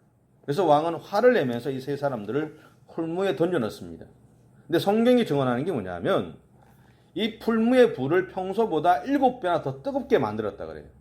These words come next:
그 이야기는 왕의 분노가 극을 달했다라는 이야기예요.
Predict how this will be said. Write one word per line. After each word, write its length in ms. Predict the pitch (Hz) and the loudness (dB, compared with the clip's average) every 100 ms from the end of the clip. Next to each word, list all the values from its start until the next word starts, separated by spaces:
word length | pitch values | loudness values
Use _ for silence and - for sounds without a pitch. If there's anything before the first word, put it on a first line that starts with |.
| _ _ - | _ _ -6
그 100 | 151 | 4
이야기는 560 | 202 196 143 170 202 - - _ | 4 6 2 0 -2 -12 -20 _
왕의 540 | 92 113 135 214 240 - | -4 2 4 4 2 2
분노가 580 | 131 123 117 110 160 - | -2 -2 -2 0 0 2
극을 320 | 190 247 285 | 2 2 2
달했다라는 720 | - 147 143 214 196 117 95 | 2 0 0 0 2 2 -2
이야기예요. 320 | 82 78 | -12 -16